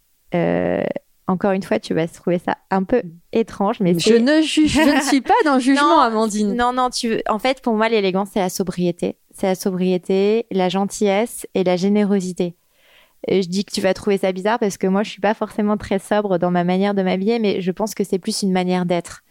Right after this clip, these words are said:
Speaker 1: En fait, pour moi, euh, la personne la plus élégante, euh, c'est une personne qui aura réussi dans la vie, euh, qui aura des moyens, mais qui va rester hyper abordable, qui sera pas ostentatoire et qui sera,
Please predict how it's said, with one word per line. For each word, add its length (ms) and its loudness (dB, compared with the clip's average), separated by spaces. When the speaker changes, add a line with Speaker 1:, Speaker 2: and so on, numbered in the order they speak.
Speaker 1:
En 80 0
fait, 200 0
pour 180 -2
moi, 340 2
euh, 220 0
la 160 0
personne 360 -6
la 100 -4
plus 380 -8
élégante, 560 -2
euh, 240 0
c'est 400 0
une 160 -2
personne 380 -6
qui 100 -10
aura 300 -2
réussi 380 -6
dans 100 0
la 140 0
vie, 340 -2
euh, 200 -4
qui 120 -8
aura 140 0
des 140 0
moyens, 560 0
mais 160 0
qui 160 -10
va 140 -2
rester 460 -4
hyper 280 -4
abordable, 640 0
qui 120 -12
sera 200 -4
pas 140 -2
ostentatoire 840 -2
et 100 -2
qui 120 -14
sera, 380 -2